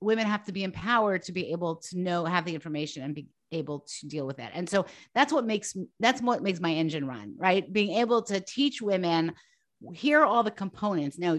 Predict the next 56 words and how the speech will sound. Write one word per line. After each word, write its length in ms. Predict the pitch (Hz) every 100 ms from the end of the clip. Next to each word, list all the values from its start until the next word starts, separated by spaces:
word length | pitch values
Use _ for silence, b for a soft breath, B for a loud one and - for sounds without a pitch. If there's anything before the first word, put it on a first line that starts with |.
| -
now 480 | 208 226 220 175 156
take 280 | - 247 196
it." 160 | 160 143
And, 280 | 165 214 190
and 120 | 220
when 100 | 214
I 60 |
wrote 240 | 214 254 254
the 60 |
book, 140 | 190 -
Sex 280 | 269 294 - -
Points, 340 | 139 180 - b _ _ 196
the 120 | 202
idea 260 | 185 247
was, 180 | 226 185
like, 160 | 185 160
"I'm 160 | 202 202
handing 520 | 196 269 294 262 226
you 140 | 226
the 140 | 214 185
information 600 | 190 196 185 185 180 151
so 100 | 165
that 140 | 143
you 300 | 185 196 247
can 280 | 240 214 196
now 380 | 196 202 190 180
take 300 | - 208 190
it. 200 | 175 160 b b b _ _
If 100 | 196
you 80 | 202
need 160 | 220 247
to 100 | 247
see 120 | 247
a 40 |
doctor, 300 | 240 226 220
you 80 | 214
can 120 | 202
see 100 | 208
a 40 | 185
doctor 360 | 185 190 190
as 180 | 156 160
an 80 | 170
educated 480 | 180 185 185 175 175
person, 420 | 247 262 202 185
and 240 | 165 180
some 160 | 180 208
of 80 | 185
this 120 | 175
stuff 200 | 170 165
you 100 | 156
can 100 | 160
just 180 | 151 -
do 180 | 160 135
on 100 | 135
your 140 | 127
own." 380 | 135 123 110